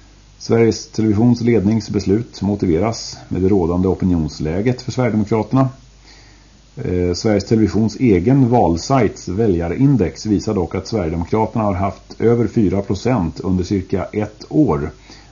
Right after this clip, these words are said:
varav flera mätningar visar att Sverigedemokraterna är större än flera andra riksdagspartier och kan komma att få en vågmästarroll efter riksdagsvalet. Ny Demokrati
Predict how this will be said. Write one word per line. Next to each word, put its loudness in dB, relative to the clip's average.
varav 0
flera 2
mätningar 2
visar -2
att -4
Sverigedemokraterna -2
är -6
större 0
än -2
flera -2
andra -4
riksdagspartier -2
och -8
kan 0
komma -2
att -4
få -4
en -2
vågmästarroll -2
efter -10
riksdagsvalet. -8
Ny 4
Demokrati 2